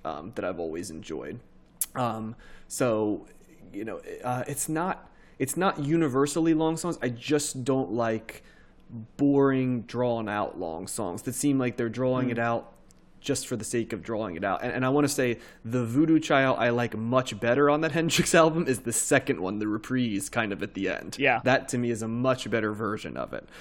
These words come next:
Speaker 1: Um, but as long songs go, the Hendrix, the, uh, you know, the, um, earlier Voodoo Child had just enough going on with it that I was, you know, I won't say tolerate it, but it was interesting enough that it didn't turn me off.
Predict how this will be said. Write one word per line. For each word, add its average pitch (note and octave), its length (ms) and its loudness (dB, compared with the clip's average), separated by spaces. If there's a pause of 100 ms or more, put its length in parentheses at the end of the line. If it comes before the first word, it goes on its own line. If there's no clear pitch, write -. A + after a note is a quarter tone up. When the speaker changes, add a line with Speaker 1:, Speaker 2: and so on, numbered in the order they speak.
(200)
Speaker 1:
Um, G#2+ 440 -4
but - 360 4 (320)
as B2+ 240 2
long C3+ 260 2
songs C#3+ 420 0
go, A2+ 440 0 (160)
the A2 80 -6
Hendrix, A#2+ 560 -4
the, A2 280 -6
uh, G#2+ 40 -10 (300)
you A#2+ 80 -6
know, A2 120 -4
the, G#2 320 -4
um, G#2 360 -10
earlier C#3 340 6
Voodoo A2+ 240 0
Child A2+ 220 2
had A2 120 0
just D#3 280 2
enough C3+ 300 4
going A#2+ 280 4
on A#2+ 240 2
with - 180 -4
it G2 200 -4
that G2+ 180 -2 (320)
I A2+ 80 4
was, A2 400 -2 (260)
you A#2 100 -4
know, G2+ 280 -4 (120)
I G#2 100 2
won't D3 240 0
say G2+ 120 0
tolerate G2 640 4
it, F#2 100 -4
but A2 120 -2
it F2+ 40 -2
was A2+ 120 -4
interesting C#3 580 0
enough A2+ 360 -2
that A2 100 -2
it G2+ 100 -6
didn't G2+ 300 -4
turn G#2 300 -4
me D2+ 140 -6
off. - 400 -8